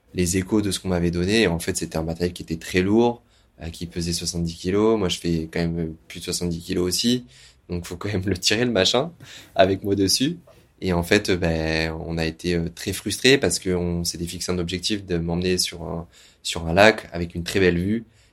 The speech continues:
Et finalement, on a dû, euh, on a dû s'arrêter avant parce qu'on s'est rendu compte que c'était beaucoup trop, euh, difficile. Euh, moi, j'avais beaucoup d'appréhension, j'ai, j'avais peur de, de, de tomber, et cetera.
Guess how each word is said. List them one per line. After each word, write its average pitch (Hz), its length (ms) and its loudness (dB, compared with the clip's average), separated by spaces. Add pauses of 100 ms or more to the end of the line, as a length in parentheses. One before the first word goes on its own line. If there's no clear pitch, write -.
(100)
Et 90 60 -12
finalement, 90 340 0
on 101 60 2
a 87 80 6
dû, 85 240 0
euh, 85 200 2
on 82 140 -4
a 82 80 -2
dû 87 140 -6
s'arrêter 90 360 -2
avant 90 300 0 (100)
parce - 140 -10
qu'on - 80 -12
s'est 85 140 -6
rendu 85 160 -2
compte 92 160 -6
que 90 80 -10
c'était 85 320 -10 (160)
beaucoup 104 240 -4
trop, 98 360 -2 (600)
euh, 85 60 0
difficile. 101 720 0 (420)
Euh, 87 140 -4
moi, 92 120 0
j'avais 82 220 -4
beaucoup 82 220 -10
d'appréhension, 117 840 -2
j'ai, 87 260 -6
j'avais 80 240 -8
peur 78 220 -12
de, 82 80 -16
de, 82 420 -12 (400)
de 80 60 -16
tomber, 90 320 2
et 98 100 0
cetera. 85 400 -8